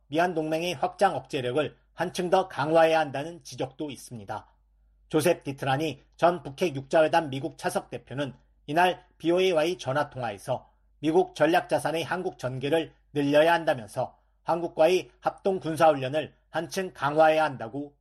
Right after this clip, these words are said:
말했습니다. 한국에 대한 미국의 확장 억제 공약을 업그레이드해야 한다는 겁니다.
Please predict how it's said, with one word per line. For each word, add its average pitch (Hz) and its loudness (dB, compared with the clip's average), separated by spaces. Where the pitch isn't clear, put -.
말했습니다. 127 -6
한국에 165 2
대한 160 2
미국의 156 0
확장 170 0
억제 160 0
공약을 127 -2
업그레이드해야 160 2
한다는 156 2
겁니다. 107 -8